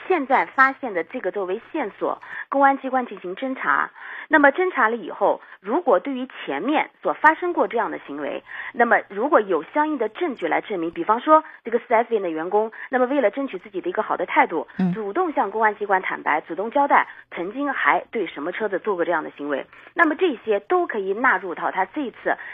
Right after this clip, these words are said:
Speaker 1: 刑事案件里面的这个涉罪的金额里面去。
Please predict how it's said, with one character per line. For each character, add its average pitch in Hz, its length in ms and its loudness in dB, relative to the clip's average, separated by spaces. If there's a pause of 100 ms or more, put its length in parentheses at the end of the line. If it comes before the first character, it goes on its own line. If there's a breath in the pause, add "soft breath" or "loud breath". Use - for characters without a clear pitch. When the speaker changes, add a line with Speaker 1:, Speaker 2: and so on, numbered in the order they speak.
(160)
Speaker 1:
刑 175 160 -4
事 247 100 4
案 214 220 4
件 185 240 -2
里 147 180 -8
面 139 180 -8
的 190 140 2
这 180 140 -6
个 147 100 -4
涉 240 260 0
罪 214 140 -4
的 165 120 -4
金 214 220 -10
额 160 80 -4
里 156 120 -6
面 117 160 -16
去。 - 200 -8